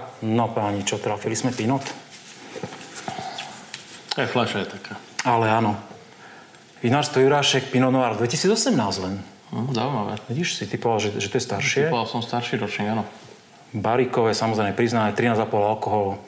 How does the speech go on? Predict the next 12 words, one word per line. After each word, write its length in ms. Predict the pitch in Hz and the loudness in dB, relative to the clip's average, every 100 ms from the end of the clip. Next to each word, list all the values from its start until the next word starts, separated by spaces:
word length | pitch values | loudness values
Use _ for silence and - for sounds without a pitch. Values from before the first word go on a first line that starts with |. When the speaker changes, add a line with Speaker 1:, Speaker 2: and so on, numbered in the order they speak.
| - | -16
Speaker 1:
úplne 280 | - 95 101 | -14 -8 -6
optimálne. 520 | 98 - 101 95 98 101 | -4 -4 -4 -2 -2 0
Speaker 3:
Mhm. 220 | 101 107 110 | 0 -2 -4
Speaker 1:
To 100 | - | -8
je 100 | 98 92 123 | -8 -4 0
veľmi 200 | 120 104 | 0 0
pekná 280 | 95 98 | -4 -2
vzorečka, 480 | 95 101 104 - 160 - | -2 -2 -2 -2 -4 -4
super. 320 | - 123 107 107 - - - - - - - - - - - - - - - - - - - - - - - | -6 -2 -2 -2 -10 -18 -16 -16 -14 -14 -14 -12 -12 -10 -10 -10 -12 -14 -16 -18 -18 -18 -18 -20 -20 -20 2
Dobre, 260 | 139 196 214 | 4 6 4
páni, 340 | 127 113 | 2 2
e, 80 | 104 | 0